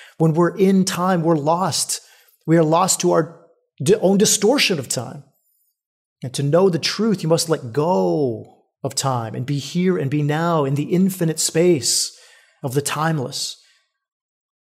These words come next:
Even the calendar is a projection of seeing where you must begin. The calendar is not the truth. It is just your way out of the illusion.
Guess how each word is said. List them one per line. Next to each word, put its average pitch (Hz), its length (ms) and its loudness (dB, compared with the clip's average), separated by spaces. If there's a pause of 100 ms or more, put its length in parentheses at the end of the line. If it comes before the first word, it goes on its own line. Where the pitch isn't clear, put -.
Even 208 220 4
the 185 80 2
calendar 214 640 0
is 143 100 2
a 147 60 -2
projection 156 680 -2
of 135 80 -6
seeing 185 400 2
where 156 100 0
you 143 140 0
must 151 320 0
begin. 147 540 0
The 143 80 -2
calendar 185 520 0
is 151 140 -2
not 165 220 -4
the 123 60 -16
truth. 214 520 0
It 156 80 0
is 147 100 -2
just - 240 -4
your 165 120 0
way 151 200 2
out 165 300 2
of 151 100 2
the 139 100 0
illusion. 131 640 0